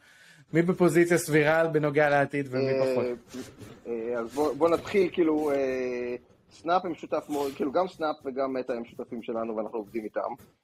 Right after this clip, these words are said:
Speaker 2: אה, ושניהם, אה, דוחפים את המציאות הרבודה בקטע של סנאפ ובמציאות המדומה, אה, בקטע של, אה, מטא בצורה משמעותית, והם, אה, הם ממש דוחפים את התחום, אה, והעתיד של שתי החברות האלה הוא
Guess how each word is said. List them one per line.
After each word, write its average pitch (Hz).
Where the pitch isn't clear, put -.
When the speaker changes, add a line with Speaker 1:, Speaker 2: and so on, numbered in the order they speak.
Speaker 2:
אה, 117
ושניהם, 127
אה, 127
דוחפים 131
את 120
המציאות 131
הרבודה 117
בקטע 113
של 110
סנאפ 165
ובמציאות 113
המדומה, 113
אה, 110
בקטע 117
של, 113
אה, 110
מטא 120
בצורה 113
משמעותית, 110
והם, 113
אה, 113
הם 123
ממש 123
דוחפים 135
את 120
התחום, 185
אה, 120
והעתיד 127
של -
שתי -
החברות 147
האלה 131
הוא 143